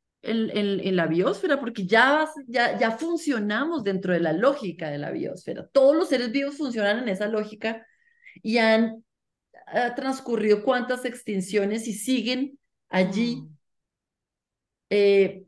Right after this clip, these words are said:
Speaker 1: eh, creando más vida, expandiendo la vida,
Speaker 2: Mm.
Speaker 1: siguiendo esa lógica, pues, ¿por qué no la seguimos nosotros? Entonces, hace esa, esa,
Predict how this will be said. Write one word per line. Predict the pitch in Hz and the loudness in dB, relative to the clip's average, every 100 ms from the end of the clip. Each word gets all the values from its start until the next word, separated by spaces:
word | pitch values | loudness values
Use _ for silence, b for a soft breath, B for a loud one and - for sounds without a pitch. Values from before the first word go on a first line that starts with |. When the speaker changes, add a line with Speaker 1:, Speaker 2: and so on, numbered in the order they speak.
| - | -8
Speaker 1:
eh, | 180 175 175 170 160 - - | -4 -2 0 -2 -4 -6 0
creando | 226 214 233 277 247 233 | 4 6 6 4 2 2
más | 220 214 190 | 0 -2 -4
vida, | 220 190 | 0 2
expandiendo | 190 - - 160 165 202 247 240 208 | 0 -4 -6 -4 -2 -2 -2 -2 0
la | 185 | 0
vida, | 170 185 180 180 - _ _ _ _ _ | 0 2 2 0 -6 _ _ _ _ _
Speaker 2:
Mm. | 190 | -18
Speaker 1:
siguiendo | 180 233 185 214 214 214 | -4 -2 2 4 4 2
esa | 226 254 | 0 0
lógica, | 240 220 214 - 214 | 0 -2 -2 -8 -6
pues, | 185 | -8
¿por | - 160 | -8 -8
qué | - | -2
no | 196 214 | -2 0
la | 214 | -2
seguimos | 208 170 175 180 | -2 -4 -2 -2
nosotros? | 196 190 233 - 156 | -2 -4 -6 -8 -8
Entonces, | 147 160 185 196 | -6 -4 -4 -4
hace | 220 254 240 226 | -2 0 0 0
esa, | 226 226 - | -2 -4 -4
esa, | 214 240 226 226 220 | -4 -2 -2 -2 -6